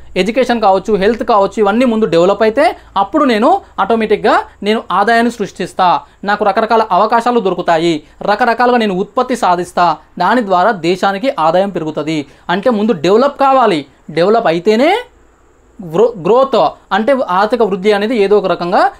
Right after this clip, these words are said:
జరుగుతుందని చెప్పేసి ఆధునిక అర్థశాస్త్రంలో వచ్చినటువంటి కాన్సెప్ట్ అన్నమాట.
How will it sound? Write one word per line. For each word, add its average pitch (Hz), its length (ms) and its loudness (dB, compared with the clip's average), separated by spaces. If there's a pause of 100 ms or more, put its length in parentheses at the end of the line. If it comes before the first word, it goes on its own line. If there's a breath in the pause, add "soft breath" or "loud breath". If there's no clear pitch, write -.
(120)
జరుగుతుందని 175 540 0
చెప్పేసి 208 480 -2 (440)
ఆధునిక 220 400 2
అర్థశాస్త్రంలో 175 800 -2 (440 soft breath)
వచ్చినటువంటి 180 500 -4
కాన్సెప్ట్ 175 440 -4
అన్నమాట. 160 300 -4